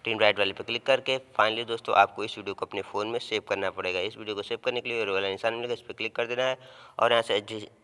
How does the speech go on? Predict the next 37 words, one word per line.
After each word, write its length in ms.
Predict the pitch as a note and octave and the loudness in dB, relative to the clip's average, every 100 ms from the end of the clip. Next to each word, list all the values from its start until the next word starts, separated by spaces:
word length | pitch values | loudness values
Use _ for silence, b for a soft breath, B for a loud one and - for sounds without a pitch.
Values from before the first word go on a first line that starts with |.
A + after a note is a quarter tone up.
| - | -6
एचडी 300 | G#2+ - A2 | -6 -4 -8
साइज 240 | G#2 G2 F#2 | -2 0 0
सेलेक्ट 240 | A2+ A#2 | -2 0
करके 260 | B2+ A#2 A#2+ | 0 2 4
आपको 280 | A2 - G2 | 4 2 -6
फ्रेम 260 | - G2 | -4 -4
रेट 160 | F#2+ - | -4 -4
थर्टी 200 | G#2+ A#2 | -4 -2
रखना 240 | A#2 C3+ B2 | -4 0 2
है 60 | |
और 160 | G#2+ G2 | 4 2
सेव 220 | - G2 | 0 -2
एज 160 | G2 G2 | -2 -4
वीडियो 180 | F#2+ F#2+ | -8 -8
पे 100 | F#2+ | -6
क्लिक 220 | G#2+ - | -6 -4
करके 240 | A2 - | -4 -4
इस 200 | G#2+ G#2 | -6 -8
वीडियो 160 | G2+ G2 | -8 -6
को 100 | - | -6
अपने 140 | G2+ | -8
फ़ोन 220 | F#2+ G#2 G2+ | -6 -4 -4
में 120 | A2 | -4
सेव 220 | - A2 - | -2 -4 -2
कर 80 | G2 | -2
लेना 240 | F#2 F#2+ | 0 0
है। 240 | F#2 F2 - _ _ _ _ _ _ - _ _ _ _ | 0 -2 -4 _ _ _ _ _ _ -20 _ _ _ _
इसके 300 | A#2+ - - | -12 -4 4
बाद 140 | C#3 C3 | 6 6
दोस्तों, 300 | B2 - A2+ | 4 4 8
आपको 240 | G#2+ - | 8 4
यहाँ 120 | G#2+ G2 | 0 0
से 140 | G#2 | 0
बैक 260 | - B2 - | 6 6 6
हो 80 | B2+ | 4
जाना 160 | |
है। 80 | B2+ | 6